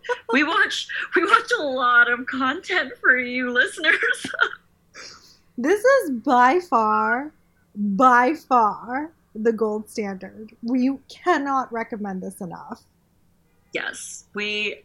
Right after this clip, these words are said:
Speaker 1: absolutely loved it. Um, we might even do three episodes on this show.
Speaker 2: Yeah.
Speaker 1: That's how much we liked it. <laughs>
Speaker 2: Minimum, there will be two. But we're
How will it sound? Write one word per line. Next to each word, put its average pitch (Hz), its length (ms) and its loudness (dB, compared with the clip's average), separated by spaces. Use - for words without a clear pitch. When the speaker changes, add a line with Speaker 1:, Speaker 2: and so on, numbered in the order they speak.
Speaker 1:
absolutely 180 580 -2
loved 92 260 -10
it. 95 260 -8
Um, 180 480 -4
we 196 260 -8
might 220 260 0
even 196 300 -6
do 165 540 -10
three 156 460 -14
episodes - 840 -16
on 190 220 -16
this 254 100 -6
show. 226 280 -4
Speaker 2:
Yeah. 202 140 -2
Speaker 1:
That's 175 240 0
how 202 60 2
much - 260 -6
we - 100 -12
liked - 300 -4
it. 320 300 0
<laughs> - 0 -
Speaker 2:
Minimum, 339 640 2
there 440 120 2
will 349 180 -4
be 277 140 -6
two. 254 640 -6
But 254 360 2
we're 240 480 0